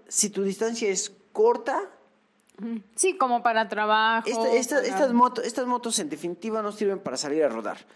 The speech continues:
Speaker 2: Sí, ¿no?
Speaker 1: O sea, si lo tuyo es salir a rodar,
Speaker 2: No te vas a ir de aquí a Veracruz en una de esas porque <laughs> no vas a tener que andar cargando a cada rato, o sea, no.
Speaker 1: Sí, sí,
Speaker 2: No.
Speaker 1: claro.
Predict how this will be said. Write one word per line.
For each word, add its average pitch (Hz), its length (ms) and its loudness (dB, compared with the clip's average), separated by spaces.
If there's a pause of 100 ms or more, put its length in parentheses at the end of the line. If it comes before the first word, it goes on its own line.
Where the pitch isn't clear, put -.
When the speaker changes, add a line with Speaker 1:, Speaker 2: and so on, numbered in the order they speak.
Speaker 2:
Sí, 294 200 4
¿no? 247 120 2
Speaker 1:
O - 20 0
sea, 233 120 4
si 262 120 2
lo 247 160 8
tuyo 302 200 2
es 269 80 2
salir 240 260 2
a 247 80 8
rodar, 220 580 8 (140)
Speaker 2:
No 262 200 2
te 262 80 2
vas 247 180 6
a 254 100 4
ir 247 140 2
de 240 80 4
aquí 233 180 0
a 233 60 4
Veracruz 220 460 2
en 226 100 0
una 226 220 6
de 269 80 6
esas 277 200 0
porque - 220 -4
<laughs> 277 40 2
no 359 140 8
vas 302 180 4
a 254 60 -2
tener 277 280 2
que 285 80 -2
andar 254 280 2
cargando 220 560 2
a 208 100 -2
cada 202 260 4
rato, 196 360 4
o 175 80 -2
sea, 160 160 -4
no. 156 380 -2
Speaker 1:
Sí, 262 160 0
sí, 247 260 -2
Speaker 2:
No. 226 60 2
Speaker 1:
claro. 233 320 0